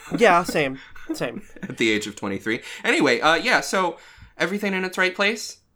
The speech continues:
Speaker 1: I'd say this song is exactly in its right place. This is a really good opener.
Speaker 2: Yeah, it's an incredible opener.
Speaker 1: Like, the, just the whole buildup of everything, where all this sort of textural, noisy stuff is fighting for attention underneath his vocals as the song goes on. It's like, wow, okay,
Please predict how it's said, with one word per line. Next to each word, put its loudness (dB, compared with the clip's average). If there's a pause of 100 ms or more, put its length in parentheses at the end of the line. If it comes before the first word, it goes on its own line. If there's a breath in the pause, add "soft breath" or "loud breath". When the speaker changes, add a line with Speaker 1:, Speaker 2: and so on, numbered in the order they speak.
(260)
Speaker 1:
I'd -2
say -2
this -6
song 2
is -2
exactly -2
in -6
its -8
right -2
place. -4
This -6
is -2
a 0
really 2
good 0
opener. -2
Speaker 2:
Yeah, -2
it's -4
an 2
incredible 0
opener. -2
Speaker 1:
Like, -2
the, -2
just -4
the -6
whole 0
buildup -2
of 0
everything, 0
where -2
all 0
this -2
sort 0
of -4
textural, -2
noisy -2
stuff -2
is -8
fighting 0
for 0
attention -2
underneath 0
his -2
vocals -2
as -6
the -8
song 0
goes -2
on. 4
It's -2
like, 0
wow, 0
okay, -4